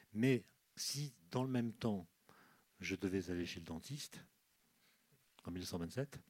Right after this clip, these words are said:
il me faudrait un courage que j'ai pas. Et ce, et ce courage, je ne l'ai pas parce que je sais qu'on peut aller chez le dentiste sans avoir mal,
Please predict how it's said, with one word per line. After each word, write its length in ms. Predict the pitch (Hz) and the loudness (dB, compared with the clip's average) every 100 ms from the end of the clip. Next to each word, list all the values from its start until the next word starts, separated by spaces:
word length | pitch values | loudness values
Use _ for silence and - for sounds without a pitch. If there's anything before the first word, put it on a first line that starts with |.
| _ _ _ _ _ - - - - _ _ - | _ _ _ _ _ -20 -20 -20 -20 _ _ -12
il 40 | |
me 60 | 90 | -2
faudrait 260 | 101 95 | 0 2
un 100 | 90 | 0
courage 380 | 80 95 107 123 | 0 2 2 0
que 80 | 92 | -2
j'ai 140 | 85 | -4
pas. 180 | - 80 - _ _ _ - - - - - - | -6 -8 -18 _ _ _ -20 -20 -20 -20 -20 -4
Et 60 | 92 | 0
ce, 120 | 110 107 - | 2 0 0
et 60 | |
ce 120 | 98 117 | 0 2
courage, 340 | 123 117 110 | 6 8 8
je 80 | 113 | 4
ne 60 | |
l'ai 100 | 101 | 2
pas 180 | - 147 | 4 4
parce 200 | 120 - | 4 2
que 80 | 104 | 0
je 140 | 95 | 2
sais 220 | 104 - 143 | 2 4 2
qu'on 120 | 107 | 4
peut 80 | 98 | 0
aller 100 | 90 | 0
chez 120 | 95 | -2
le 60 | |
dentiste 320 | 95 90 101 - | -6 -6 -6 -4
sans 120 | 85 | -2
avoir 200 | 80 80 | -2 -2
mal, 280 | 92 139 | -2 -4